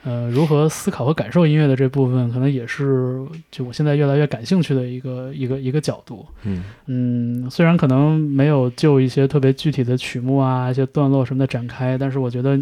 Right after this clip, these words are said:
Speaker 1: 你刚才提到的很多像关于韵脚啊，关于，呃，这种，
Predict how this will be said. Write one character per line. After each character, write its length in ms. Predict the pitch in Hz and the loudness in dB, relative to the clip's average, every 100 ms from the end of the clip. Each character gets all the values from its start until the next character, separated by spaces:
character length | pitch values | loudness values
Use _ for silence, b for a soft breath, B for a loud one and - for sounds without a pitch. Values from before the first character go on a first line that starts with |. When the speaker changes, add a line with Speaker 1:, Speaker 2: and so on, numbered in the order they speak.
| - _ | -2 _
Speaker 1:
你 180 | 131 123 | -4 -2
刚 160 | 131 139 | 0 0
才 80 | |
提 220 | 147 - 131 | 0 -2 -2
到 160 | 143 | 0
的 80 | 131 | 0
很 120 | 123 | -2
多 160 | 120 123 | -4 -4
像 160 | 127 | -4
关 160 | 123 131 | 0 2
于 140 | 131 | 2
韵 320 | 147 156 135 127 | 2 0 0 -2
脚 160 | 120 | -4
啊， 280 | - 120 120 | -6 -10 -10
关 180 | 123 135 131 | -4 0 0
于， 260 | 123 123 B B B B B B _ | 0 -2 B B B B B B _
呃， 600 | 131 120 117 117 120 127 147 | -4 -4 -4 -6 -8 -12 -10
这 120 | - 123 | -4 -4
种， 240 | 120 | -4